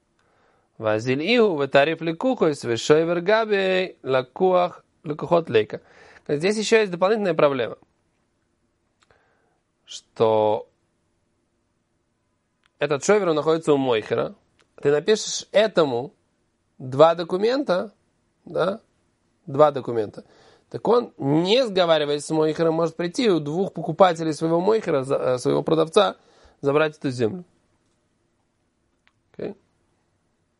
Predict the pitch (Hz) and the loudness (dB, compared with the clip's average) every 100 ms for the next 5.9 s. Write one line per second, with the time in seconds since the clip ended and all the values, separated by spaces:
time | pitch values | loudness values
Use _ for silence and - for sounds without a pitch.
0 | _ _ _ _ _ _ _ _ _ _ | _ _ _ _ _ _ _ _ _ _
1 | _ _ _ _ _ _ _ _ _ _ | _ _ _ _ _ _ _ _ _ _
2 | _ _ _ _ 110 107 113 120 104 113 | _ _ _ _ -12 -6 0 0 0 -2
3 | 117 104 98 143 135 - 143 127 117 127 | -2 -2 2 2 4 2 2 0 0 0
4 | 127 143 139 143 143 113 120 113 - 180 | 0 0 0 2 2 2 -6 -4 -2 0
5 | 143 - 143 160 143 139 151 139 - | 0 4 4 4 2 0 0 -4 -8